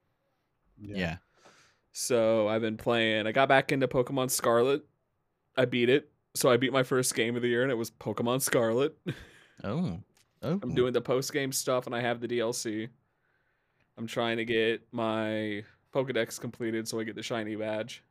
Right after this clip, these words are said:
Speaker 3: so I can shiny hunt. I've gotten two shinies in that since I started playing again.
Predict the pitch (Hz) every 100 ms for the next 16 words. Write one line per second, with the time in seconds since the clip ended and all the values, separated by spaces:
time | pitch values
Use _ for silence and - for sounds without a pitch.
0 | _ _ _ _ - 131 110 110 104 101
1 | - - 117 107 127 107 113 _ _ _
2 | _ _ _ _ _ _ _ _ _ _
3 | _ _ _ _ _ - - 117 127 117
4 | - 135 - 120 120 117 120 113 107 98
5 | - - 110 117 110 113 107 104 120 107
6 | 104 107 104 117